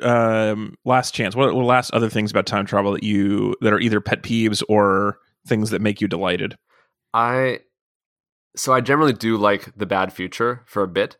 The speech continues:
Speaker 2: as long as we don't touch
Speaker 1: Oh, yeah,
Speaker 2: on it.
Speaker 1: yeah.
Speaker 2: Like, I like it, like
Speaker 1: Oh, yeah, I lo-, I love a, a Biff Tanner timeline.
Speaker 2: Um, like, a little, give me a little bit of bad future, um,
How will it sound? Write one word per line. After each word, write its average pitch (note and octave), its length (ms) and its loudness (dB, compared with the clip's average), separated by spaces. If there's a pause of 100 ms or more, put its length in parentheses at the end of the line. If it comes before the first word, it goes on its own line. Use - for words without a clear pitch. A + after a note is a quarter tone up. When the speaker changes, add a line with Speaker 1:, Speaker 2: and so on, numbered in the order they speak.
(460)
Speaker 2:
as G#2 80 -10
long A2 80 4
as G2 80 0
we - 40 0
don't G3+ 100 2
touch - 200 -10
Speaker 1:
Oh, D3 180 0
yeah, A2+ 260 -2
Speaker 2:
on G#2 60 -2
it. A#2 40 -4
Speaker 1:
yeah. A2 220 -2 (220)
Speaker 2:
Like, G#2 120 0
I G#2 40 4
like A2+ 180 2
it, A#2 60 -2
like A2+ 120 4
Speaker 1:
Oh, D3+ 120 4
yeah, C3+ 200 4
I C3+ 80 2
lo-, C#3+ 220 2
I C#3+ 140 0
love C3+ 300 2
a, A2+ 300 2
a A2+ 120 -4
Biff A#2+ 220 -4
Tanner A#2 280 -2
timeline. G#2 540 -6 (180)
Speaker 2:
Um, G2 460 0
like, G#2+ 120 0
a - 20 2
little, B2 220 0
give - 180 -2
me D#3+ 60 2
a C3+ 40 4
little B2 160 2
bit B2 120 4
of G#2+ 60 -2
bad G#2 220 2
future, F#2 500 -6
um, F2+ 380 2